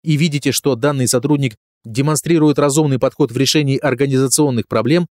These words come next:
вы ставите ему три. Если же вы считаете, что он распознает и эффективно решает сложные управленческие ситуации,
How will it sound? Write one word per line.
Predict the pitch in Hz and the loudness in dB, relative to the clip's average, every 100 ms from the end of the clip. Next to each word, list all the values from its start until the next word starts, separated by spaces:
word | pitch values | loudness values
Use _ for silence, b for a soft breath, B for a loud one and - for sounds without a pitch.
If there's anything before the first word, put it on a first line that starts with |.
| - | -6
вы | 113 175 | -2 0
ставите | - 156 151 147 | 0 0 0 2
ему | 135 135 | 0 0
три. | 113 92 - _ _ _ _ | -2 -6 -8 _ _ _ _
Если | 101 123 131 | 0 0 0
же | 117 127 | 0 2
вы | 123 | 2
считаете, | 120 131 127 120 | 2 0 0 0
что | - 135 | -2 0
он | 139 123 | 0 0
распознает | 113 127 113 131 127 - | -2 -2 0 2 2 2
и | 131 143 | -2 0
эффективно | - 131 156 117 | -2 -2 -2 0
решает | 113 110 123 107 | 0 2 0 0
сложные | 143 131 120 123 | 0 0 0 -2
управленческие | - 120 127 113 110 110 | -2 0 0 -2 -2 -4
ситуации, | - 120 151 - 98 | -4 -2 -2 0 -2